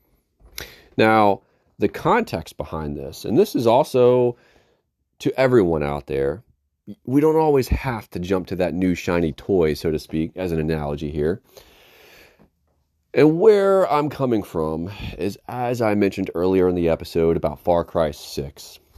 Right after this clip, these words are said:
So as we all know, it came out last week. Man, I am so stoked to get into that world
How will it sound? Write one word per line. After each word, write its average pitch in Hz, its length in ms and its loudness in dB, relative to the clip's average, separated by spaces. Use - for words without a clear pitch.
So 104 160 0
as 107 240 4
we 98 80 0
all 92 200 2
know, 85 340 -2
it 82 100 -6
came 87 200 -6
out 85 200 -4
last 80 320 -6
week. 78 420 -4
Man, 107 500 -2
I 90 140 -2
am 82 100 -2
so 110 400 0
stoked 85 360 -4
to 82 80 -6
get 82 160 2
into 82 160 0
that 78 200 -2
world 85 540 2